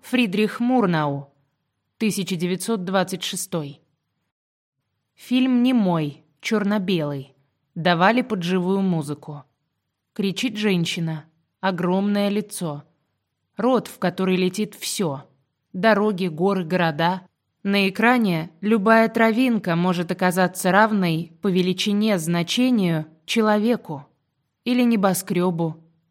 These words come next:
или молекуле. Экран все может сделать равновеликим. Телевидение устанавливает другое тождество. Квартирная кража, военные действия, цунами,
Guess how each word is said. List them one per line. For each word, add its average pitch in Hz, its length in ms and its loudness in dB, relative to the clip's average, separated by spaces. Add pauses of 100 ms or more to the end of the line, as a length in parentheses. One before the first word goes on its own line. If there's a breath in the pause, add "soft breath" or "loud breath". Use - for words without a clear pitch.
(120)
или 214 200 0
молекуле. 214 800 0 (240)
Экран 214 420 2
все 226 320 2
может 170 340 0
сделать 175 520 0
равновеликим. 175 880 -2 (760)
Телевидение 190 760 2
устанавливает 208 880 0
другое 220 460 2
тождество. 147 760 -6 (200)
Квартирная 202 720 2
кража, 190 640 4 (100)
военные 202 600 2
действия, 175 640 -2
цунами, 180 720 0